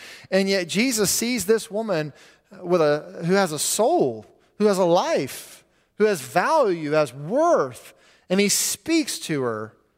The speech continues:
as she does. And lastly, he worked on her, didn't he? He touched her. Friends, don't be afraid to touch somebody. Don't be afraid to, to put your hand on someone's shoulder. Don't be afraid to put your arm around somebody that's hurting or in pain, because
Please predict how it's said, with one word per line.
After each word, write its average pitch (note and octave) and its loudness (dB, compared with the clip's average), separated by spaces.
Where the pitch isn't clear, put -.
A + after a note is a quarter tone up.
as E3 2
she - -4
does. B2+ -4
And F#3+ 4
lastly, F#3+ 2
he E3+ -4
worked A3+ -2
on C#3+ 0
her, B2+ -2
didn't C#3 0
he? B2+ -8
He D3 -6
touched - -2
her. A#2 -6
Friends, A3+ -2
don't B3 2
be C4 -2
afraid A#3+ -2
to F#3+ -6
touch G#3+ -6
somebody. A#2 -6
Don't B3+ 2
be C#4 0
afraid A#3+ 2
to, D#3+ 2
to F3+ -6
put B3+ -4
your G#3 -4
hand A3+ 2
on F#3 0
someone's G3+ 0
shoulder. G3+ 2
Don't F#3+ 0
be B3+ 0
afraid A3+ -2
to A#3 -4
put G#3+ -6
your G#3+ -6
arm G#3 -2
around E3+ 0
somebody D#3 -2
that's D3 2
hurting G#3+ 0
or D3+ 0
in D3+ -2
pain, G3 -4
because D#3+ 2